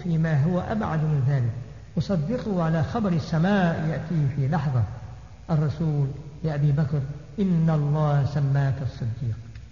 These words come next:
آيات صدقه في الإسراء. أولا وصفه بيت المقدس. لما رجع محمد صلى الله عليه وسلم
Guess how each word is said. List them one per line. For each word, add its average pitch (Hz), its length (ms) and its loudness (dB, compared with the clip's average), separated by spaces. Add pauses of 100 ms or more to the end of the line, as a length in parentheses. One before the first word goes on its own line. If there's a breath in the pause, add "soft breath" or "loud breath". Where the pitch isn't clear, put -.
(1040)
آيات 226 340 0
صدقه 208 340 -2
في 185 260 0
الإسراء. 151 420 -2 (1900)
أولا 196 360 4 (180)
وصفه 180 560 0 (280)
بيت 170 200 0
المقدس. 131 480 0 (720)
لما 202 320 4
رجع 190 220 2
محمد 175 640 0
صلى 175 220 2
الله 165 460 4
عليه 160 220 0
وسلم 143 560 0